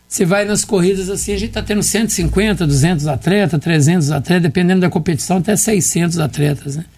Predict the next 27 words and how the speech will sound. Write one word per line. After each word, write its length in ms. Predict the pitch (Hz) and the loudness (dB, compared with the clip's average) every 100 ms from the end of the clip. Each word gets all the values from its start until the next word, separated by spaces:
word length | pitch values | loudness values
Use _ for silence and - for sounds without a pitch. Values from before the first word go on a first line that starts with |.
| _ _ _ _ _ | _ _ _ _ _
Participando 540 | - 151 - - 160 165 | -4 -2 -4 -2 0 2
do, 260 | 156 160 | 2 2
do, 200 | 151 156 | 2 2
da 120 | 143 151 | 2 2
corrida 360 | 165 151 170 | 2 2 2
de 80 | 160 | 2
rua. 280 | 135 127 120 _ _ - - - - | 2 0 -4 _ _ -20 -20 -8 0
E 40 | |
uma 180 | 233 254 | 2 2
coisa 240 | 247 240 233 | 0 -2 0
também 180 | 233 | 0
que 60 | 208 | 0
tem 160 | 240 208 | 0 0
crescido 520 | 220 202 - 202 202 | 0 0 0 2 2
muito, 360 | 202 277 - | 2 2 2
né? 180 | 208 220 - - - - - - - - | 2 2 -2 -8 -10 -12 -16 -20 -20 -6
Até 260 | 151 - 214 | -4 -2 -4
porque 880 | - 139 - 175 170 160 156 151 151 - | -2 -4 -2 0 0 2 2 0 -4 -6
o, 460 | 170 156 147 147 151 | -2 0 -2 -4 -6
a 80 | 139 | -2
questão 340 | 160 143 156 | -2 2 2
do 80 | 143 | 2
covid, 560 | 190 180 233 269 131 - _ _ _ _ | 0 2 2 2 -2 -8 _ _ _ _
que 100 | - | 0
é 60 | 277 | 0
a 80 | 277 | 0
caminhada. 680 | 247 294 311 226 220 180 | 0 0 2 2 0 -2